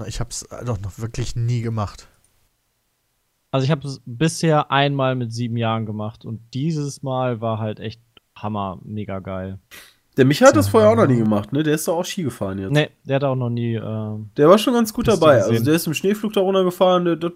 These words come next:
Speaker 3: das sah schon ganz gut aus.
Speaker 1: Ist der mehr, ist der auch mehr so ein sportlicher Typ?
Speaker 3: Äh, ja, würde ich jetzt
Speaker 2: Ja.
Speaker 3: einfach mal sagen, ja.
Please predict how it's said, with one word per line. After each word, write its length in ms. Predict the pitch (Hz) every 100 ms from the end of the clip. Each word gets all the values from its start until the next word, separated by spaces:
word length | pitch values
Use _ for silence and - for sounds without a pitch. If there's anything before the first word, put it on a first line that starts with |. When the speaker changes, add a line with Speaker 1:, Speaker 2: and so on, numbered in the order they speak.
| _
Speaker 3:
das 200 | 175 165
sah 120 | 165
schon 140 | 170 165
ganz 180 | 160
gut 160 | - 139
aus. 380 | 123 104 98 - - _ _ _ -
Speaker 1:
Ist 80 |
der 80 | 143
mehr, 120 | 135
ist 160 | 151 143
der 80 | 151
auch 100 | 151
mehr 120 | 151
so 120 | 143
ein 60 | 139
sportlicher 420 | - 151 151 156
Typ? 200 | - 202 - - - - - _ _ _ _ -
Speaker 3:
Äh, 1120 | 170 170 165 160 151 147 143 139 135 131 127
ja, 1200 | 113 107 101 95 107 117 113 113 113 110 110 101
würde 160 | 104 104
ich 120 | 98
jetzt 20 |
Speaker 2:
Ja. 260 | 101 107 110
Speaker 3:
einfach 160 | 117
mal 200 | 117 120
sagen, 460 | 120 117 95 95
ja. 100 | 95